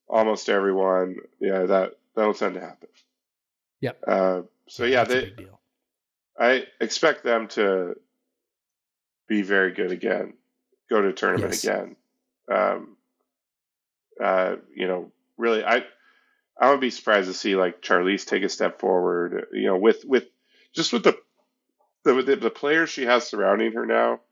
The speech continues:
Speaker 1: the amount of, like, people who can handle the ball and create other than her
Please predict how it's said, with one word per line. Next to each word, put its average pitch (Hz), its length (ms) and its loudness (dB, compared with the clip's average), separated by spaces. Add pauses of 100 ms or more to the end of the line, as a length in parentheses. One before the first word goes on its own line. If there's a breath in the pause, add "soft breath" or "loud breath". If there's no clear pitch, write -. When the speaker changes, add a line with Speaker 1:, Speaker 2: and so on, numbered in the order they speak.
(1120)
Speaker 1:
the 120 100 0
amount 131 260 2
of, 135 80 0
like, 127 200 0
people 127 280 -2
who 123 100 0
can 107 120 -12
handle 113 240 0
the 110 80 -12
ball 110 260 0
and 101 100 -8
create 101 540 -2 (640)
other 123 260 2
than 147 140 -4
her 165 320 -4